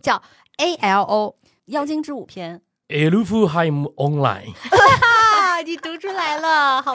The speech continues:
Speaker 1: 棒。
Speaker 2: <laughs> 它就翻译过来是妖精的国度。这一部分其实是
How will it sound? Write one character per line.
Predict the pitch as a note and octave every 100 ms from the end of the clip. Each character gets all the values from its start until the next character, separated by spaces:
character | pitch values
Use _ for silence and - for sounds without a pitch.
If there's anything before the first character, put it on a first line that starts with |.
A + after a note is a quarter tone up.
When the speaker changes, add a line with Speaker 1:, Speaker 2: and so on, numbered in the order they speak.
| B3
Speaker 1:
棒。 | D#4 E4 C#4 A#3 B3+
Speaker 2:
<laughs> | -
它 | C#4
就 | A#3
翻 | A3 E4 E4+
译 |
过 | C4+
来 | G3
是 | A#3
妖 | A#3+
精 | A#3+ B3+
的 | G3
国 | F3 F3
度。 | A3+ F#3 - - - -
这 | G4
一 | C#4+
部 | B3+
分 | A3+ F3+
其 | - F#3
实 | G#3+
是 | A#3 B3 F3+ C#3+